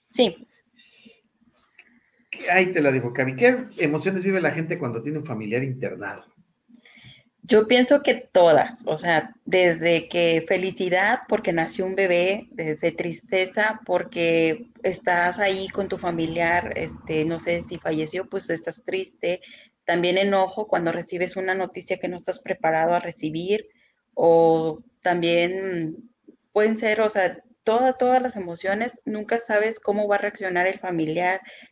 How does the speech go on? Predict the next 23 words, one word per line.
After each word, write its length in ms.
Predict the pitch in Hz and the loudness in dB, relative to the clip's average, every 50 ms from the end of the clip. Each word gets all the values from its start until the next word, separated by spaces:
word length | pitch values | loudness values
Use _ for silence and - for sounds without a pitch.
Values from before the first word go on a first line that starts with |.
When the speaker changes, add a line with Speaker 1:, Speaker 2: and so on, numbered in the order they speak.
| _ - | _ -4
Speaker 1:
la 180 | - 170 - | -4 -2 -2
persona 420 | - 165 156 - 170 170 175 170 170 | -2 -4 -4 -4 -4 -4 -4 -4 -4
que 400 | - - 175 165 160 160 - - | -4 0 0 2 2 0 -2 -4
está 220 | 165 - - - 170 | -6 -6 -4 -4 -4
enferma, 640 | 165 165 - 190 190 190 196 196 190 214 240 254 - _ _ _ _ _ _ _ _ _ _ _ | -4 -2 0 0 2 2 0 -2 -4 -4 -6 -8 -10 _ _ _ _ _ _ _ _ _ _ _
pero 240 | - 190 185 185 180 | 0 0 2 2 0
sí 180 | 185 - 196 202 | 0 -2 -2 -2
es 220 | 196 - - - | -2 -2 -2 -2
ahí 640 | 254 247 226 202 202 208 220 233 226 208 202 196 - - _ _ _ _ _ _ - | 0 0 0 -2 -4 -4 -4 -4 -2 -2 -4 -4 -8 -12 _ _ _ _ _ _ -2
un 140 | 202 202 196 | 0 0 2
conjunto 440 | - 247 233 233 220 214 220 226 226 | 4 2 2 2 0 -4 -2 0 0
de 60 | 226 | 0
emociones 500 | 214 196 190 185 196 190 196 208 226 226 | 0 -2 -6 -6 -8 -8 -6 -6 -8 -8
que, 320 | - - 185 170 - - - _ | -4 -2 -2 -2 -2 -4 -12 _
que 200 | - 185 180 170 | -6 -4 -2 -2
vas 320 | 170 - 180 180 190 190 - | 0 0 0 0 0 0 0
ahí 200 | 214 214 202 196 | -2 -2 -2 -4
viviendo 420 | 214 208 196 196 196 196 214 202 - | -6 -4 -2 -2 -2 -2 -4 -4 -2
también 280 | 202 180 180 180 190 | -2 -2 -2 -2 -2
y 40 | 202 | -4
acompañando 720 | 196 - 180 170 165 170 175 156 160 185 226 254 233 202 | -4 -4 -4 -4 -2 -2 -2 0 -2 -2 -4 -4 -4 -4
al 100 | 175 - | -6 -6
paciente. 500 | - - - - 156 156 156 151 - | -8 -12 -10 -10 -12 -12 -14 -14 -18